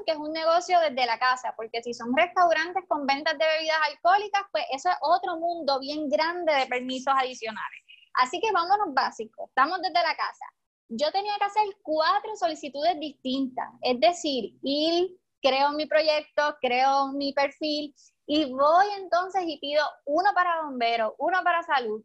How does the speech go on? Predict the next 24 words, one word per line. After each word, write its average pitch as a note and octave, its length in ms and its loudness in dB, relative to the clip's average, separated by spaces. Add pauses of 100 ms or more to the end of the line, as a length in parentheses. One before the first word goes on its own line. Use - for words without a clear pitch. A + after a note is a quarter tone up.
uno E4+ 220 0
para F4+ 180 2
el E4+ 120 -4
ambiental E4 400 -2
y E4 80 -6
uno C#4+ 180 -2
para C4+ 180 2
el B3+ 100 -4
uso. A3+ 280 -6
Cuatro. D4+ 540 2
Tenía C4+ 280 -2
que - 80 -2
estar F#4+ 280 -2
pendiente F#4 500 -2
de F4 220 2
que C4 180 -2
cuatro F4+ 360 2 (100)
técnicos G4 480 0
me D#4 160 -6
evaluaran D4+ 580 0
y E4+ 60 -10
me C#4+ 140 -6
pidieran C4+ 500 -2
documentos D#4+ 720 0